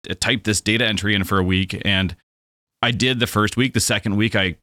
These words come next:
decided to automate that through ma-, macros. And they're like, "How'd you do that?" And I said, "Well, I did this thing." And they said, "Well, uh, that's your work for this week." And I said, "I'm sure you have other work. What can I do? Like, how can I help?" And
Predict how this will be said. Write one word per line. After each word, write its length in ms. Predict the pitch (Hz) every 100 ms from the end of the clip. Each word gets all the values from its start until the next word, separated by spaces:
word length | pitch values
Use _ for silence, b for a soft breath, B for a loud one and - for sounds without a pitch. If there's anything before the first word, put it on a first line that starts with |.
| _ -
decided 360 | 95 98 95
to 40 | 78
automate 400 | 90 98 101 92
that 180 | 101 95
through 180 | 95
ma-, 200 | 92 95 - -
macros. 560 | 107 151 101 92 107
And 120 | 92 104
they're 120 | 104
like, 260 | 101 90 -
"How'd 280 | 107 107
you 80 | 101
do 140 | 131 233
that?" 280 | 90 78 - _ _ _ _ -
And 160 | 101 101
I 120 | 104
said, 220 | - 104
"Well, 120 | 110
I 100 | 117
did 200 | 113 117
this 180 | 107 -
thing." 340 | 262 247 101
And 100 | 98
they 100 | 107
said, 300 | 107 110 98 - _ _ _ _ -
"Well, 200 | 107 98
uh, 100 | 104
that's 300 | 80 123 113
your 100 | 113
work 200 | 151 -
for 160 | - 147
this 180 | 110 101
week." 240 | 87 78
And 80 | 90
I 60 |
said, 180 | 87 107
"I'm 80 | 110
sure 220 | - 143
you 100 | 131
have 100 | 120
other 220 | 147 160
work. 240 | 101 113 110
What 160 | 98
can 100 | -
I 100 | 104
do? 220 | 101 208 123
Like, 160 | 90
how 140 | 92 104
can 120 | 104
I 80 | 104
help?" 320 | 143 165 -
And 120 | 95